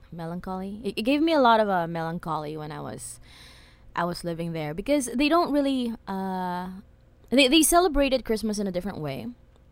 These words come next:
is what I could say, I guess. They celebrated Christmas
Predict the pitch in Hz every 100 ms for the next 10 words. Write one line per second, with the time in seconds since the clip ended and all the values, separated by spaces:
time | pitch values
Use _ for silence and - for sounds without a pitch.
0 | - - - 160 160 - - 160 151 -
1 | - 151 - - - - - - - -
2 | - - - 226 269 269 247 226 208 -
3 | 190 170 165 156 160